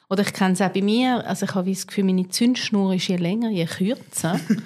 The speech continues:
Speaker 1: Also je mehr ich
Speaker 2: Das ist
Speaker 1: weiss.
Speaker 2: gut, das ist
Speaker 1: Das ist
Speaker 2: gut.
Speaker 1: so, für dich schon, aber andere, die dann so mir gegenüber sitzen in einer Arztpraxis, <laughs> weniger. Also nein, es ist wie so,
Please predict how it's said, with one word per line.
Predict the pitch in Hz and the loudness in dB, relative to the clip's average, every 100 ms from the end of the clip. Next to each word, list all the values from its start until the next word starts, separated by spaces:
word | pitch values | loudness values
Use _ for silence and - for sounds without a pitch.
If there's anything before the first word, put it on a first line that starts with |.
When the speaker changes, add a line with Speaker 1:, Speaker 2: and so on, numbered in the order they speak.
| - - 208 - 214 | -2 -4 -8 -4 0
Speaker 1:
Also | 180 226 | 4 6
je | 233 | 6
mehr | 233 220 269 | 6 6 6
ich | 269 | 4
Speaker 2:
Das | - | 4
ist | - | 4
Speaker 1:
weiss. | 202 208 196 190 | 6 6 6 4
Speaker 2:
gut, | 190 | 4
das | 185 | 6
ist | 311 392 | 6 8
Speaker 1:
Das | 220 | 8
ist | 196 240 | 8 8
Speaker 2:
gut. | 370 311 311 277 285 | 8 8 8 6 6
Speaker 1:
so, | - | 6
für | 247 | 6
dich | 302 427 - - | 8 6 6 4
schon, | 302 233 | 6 8
aber | 226 226 226 | 8 8 8
andere, | 254 359 330 | 8 8 8
die | 233 220 226 | 6 6 6
dann | 240 254 | 6 6
so | 262 | 6
mir | 226 220 | 6 4
gegenüber | 214 208 226 311 359 302 | 2 2 4 8 8 6
sitzen | 269 254 240 240 | 4 2 4 2
in | 233 214 | 4 4
einer | 208 208 | 4 4
Arztpraxis, | 214 254 233 - 208 214 - - 359 - | 4 2 0 -2 -2 -2 2 4 6 6
<laughs> | |
weniger. | 320 247 285 330 330 226 277 269 190 - - 202 | 6 6 6 6 4 0 -2 2 2 2 -2 0
Also | 190 240 247 - - - | 4 4 4 0 -8 -2
nein, | 233 262 | 0 2
es | 240 | 2
ist | 277 233 247 | 2 2 2
wie | 269 | 2
so, | 269 277 269 | 4 4 4